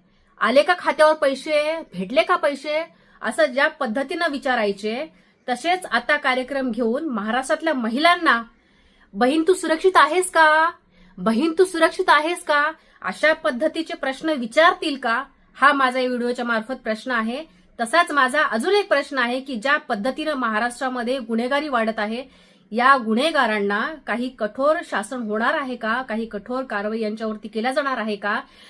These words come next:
की प्रत्येक गुन्हेगार हा असाच मोकाट फिरला जाणार आहे? काही काही गुन्हेगार तर चार चार महिने त्यांच्या मागे यंत्रणा लावून सुद्धा सापडत नाहीत. याचा अर्थ कायद्याचं वचक जे काही असतं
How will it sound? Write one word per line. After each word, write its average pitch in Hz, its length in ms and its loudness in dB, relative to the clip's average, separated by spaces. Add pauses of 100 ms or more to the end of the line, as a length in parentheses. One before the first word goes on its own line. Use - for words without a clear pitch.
(200)
की 330 380 0 (240)
प्रत्येक 247 540 -4
गुन्हेगार 262 500 2
हा 262 180 2 (120)
असाच 330 320 4
मोकाट 262 340 0 (100)
फिरला 247 240 -2
जाणार 226 340 2
आहे? 269 360 0 (360)
काही 233 160 0
काही 262 180 2
गुन्हेगार 254 560 0
तर 269 80 -4
चार 214 280 0
चार 269 200 -2
महिने 254 200 -4
त्यांच्या 254 340 -4
मागे 233 260 -4
यंत्रणा 233 340 -4
लावून 226 240 -4
सुद्धा 247 260 -4
सापडत 240 400 -4
नाहीत. 240 280 -6
याचा 214 400 2
अर्थ 269 220 -2 (800)
कायद्याचं 262 720 4
वचक 247 500 2 (720)
जे 262 160 4
काही 302 280 4
असतं 240 420 0